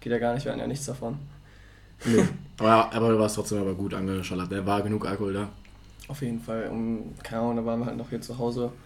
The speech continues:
Speaker 1: haben hier noch ein bisschen gechillt bis vier Uhr oder so, sind dann schlafen gegangen. <laughs> Ja.
Speaker 2: Ey, hört sich dann einem, hört sich nach einem sehr erfolgreichen Abend an.
Speaker 1: Ja.
Speaker 2: Ja. Dann, äh, bei, also ich war,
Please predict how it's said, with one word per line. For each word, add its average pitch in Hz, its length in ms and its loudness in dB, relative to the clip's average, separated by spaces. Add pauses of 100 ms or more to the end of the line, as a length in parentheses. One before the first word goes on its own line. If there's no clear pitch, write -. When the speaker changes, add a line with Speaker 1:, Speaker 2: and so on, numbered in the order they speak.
(880)
Speaker 1:
haben 117 120 -4
hier 120 80 0
noch 117 80 -2
ein 123 40 -8
bisschen 120 240 -6
gechillt 123 280 -4
bis 135 120 -10
vier 117 220 -2
Uhr 117 240 0
oder 117 160 0
so, 113 160 -4
sind 117 160 -8
dann 113 80 -10
schlafen 120 340 -8
gegangen. 113 420 -2
<laughs> - 1200 -2
Ja. 151 320 6
Speaker 2:
Ey, 113 140 6 (200)
hört 107 140 0
sich 123 100 4
dann 123 140 8
einem, 120 240 4
hört 113 160 4
sich 127 80 8
nach 123 80 6
einem 120 160 6
sehr 117 100 6
erfolgreichen 127 480 4
Abend 117 260 4
an. 92 200 -4 (100)
Speaker 1:
Ja. 131 400 2 (1040)
Speaker 2:
Ja. 101 200 -8 (960)
Dann, 117 280 2
äh, 110 60 -2
bei, 110 200 0
also 110 200 0
ich 127 180 2
war, 143 460 8